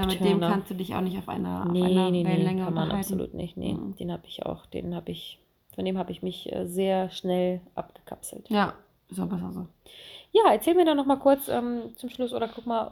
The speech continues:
Speaker 2: ob du, dir noch Sachen eingefallen waren. Du solltest ja davor auch dir ein paar Gedanken machen, ob dir noch was einfällt. Ist da noch irgendwas, was, ähm, auf deiner Liste ist, was, äh,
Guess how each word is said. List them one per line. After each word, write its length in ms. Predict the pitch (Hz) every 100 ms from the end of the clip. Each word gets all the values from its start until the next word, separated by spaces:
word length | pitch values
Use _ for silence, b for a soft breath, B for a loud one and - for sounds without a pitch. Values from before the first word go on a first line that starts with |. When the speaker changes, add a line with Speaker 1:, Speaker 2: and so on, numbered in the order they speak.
| -
Speaker 2:
ob 220 | 208 -
du, 240 | 240 226 220
dir 240 | 196 240
noch 120 | 233
Sachen 300 | 226 220 214
eingefallen 640 | - 220 220 - 214 208 185
waren. 460 | 202 226 226 220
Du 60 | 208
solltest 280 | 202 208 202
ja 80 | 202
davor 340 | 190 190 202 -
auch 160 | 202
dir 160 | - 202
ein 60 |
paar 100 | 196
Gedanken 380 | 196 190 202 208
machen, 200 | 202 202
ob 120 | 196
dir 100 | 247
noch 140 | 240 220
was 120 | 220
einfällt. 360 | 220 220 254 254 B B B -
Ist 140 | 220
da 60 | 233
noch 140 | 220
irgendwas, 500 | 226 208 - 214 208
was, 260 | 202 190 -
ähm, 240 | 208 190
auf 140 | 196 180
deiner 180 | 202 196
Liste 220 | 196 196
ist, 160 | 196
was, 280 | 202 - -
äh, 440 | - - - -